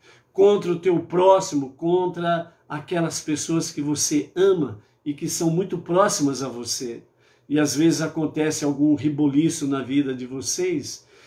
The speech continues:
e às vezes você acaba dizendo palavras semelhantes a estas,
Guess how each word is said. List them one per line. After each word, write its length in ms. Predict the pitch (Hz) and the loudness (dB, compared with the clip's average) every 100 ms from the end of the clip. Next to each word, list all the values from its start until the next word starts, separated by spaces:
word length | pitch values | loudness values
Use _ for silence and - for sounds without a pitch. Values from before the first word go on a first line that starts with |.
| _ | _
e 440 | 143 143 147 151 151 | 2 6 6 6 4
às 240 | 147 123 | 0 0
vezes 300 | 147 147 143 | 2 2 0
você 460 | 143 147 - 156 156 | -4 -4 -4 -4 -4
acaba 460 | 151 151 147 151 | -6 -6 -4 -4
dizendo 640 | 139 143 127 147 143 131 - _ _ | -2 -4 0 2 2 -2 -10 _ _
palavras 600 | 127 143 147 151 139 127 | 0 4 4 4 0 -4
semelhantes 840 | - 151 143 135 143 135 139 117 | -2 2 2 4 0 0 -4 -8
a 160 | 131 131 | -6 -2
estas, 800 | 160 170 - 139 120 - - | 0 0 -2 -6 -8 -8 -10